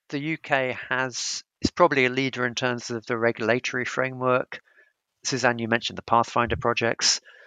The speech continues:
Um, do you see the U K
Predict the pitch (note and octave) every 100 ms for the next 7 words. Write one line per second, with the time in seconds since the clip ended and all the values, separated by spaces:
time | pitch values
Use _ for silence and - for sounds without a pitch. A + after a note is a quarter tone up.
0 | - - - - A#2+ A2+ A#2 A#2+ _ _
1 | _ _ _ _ _ _ _ _ _ -
2 | D3+ C3+ - E3 E3 F3 D#3+ E3+ - D#3+
3 | D#3+ D#3+